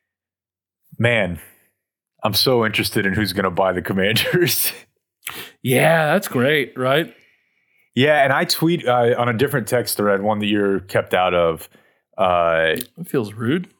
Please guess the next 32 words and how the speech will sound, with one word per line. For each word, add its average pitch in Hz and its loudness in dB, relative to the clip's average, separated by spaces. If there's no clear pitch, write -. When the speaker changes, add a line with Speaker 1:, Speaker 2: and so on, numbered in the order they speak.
Speaker 1:
somebody 147 2
sent, 135 -2
somebody 135 0
sent 117 -2
the 104 -2
tweet 120 0
announcing 113 0
it. 87 2
I 92 2
guess 95 -2
it 113 -4
was 92 -4
Forbes 101 -2
or 92 -2
something 98 -4
this 85 -8
morning 95 -2
that 85 -4
Snyder's 92 -2
gonna 101 -2
be 87 -4
selling 107 0
pretty 87 -4
soon. 85 -6
And 95 0
my 123 0
immediate 107 0
thought 98 2
was 87 -4
the 87 -6
big 82 -6
man. 76 -10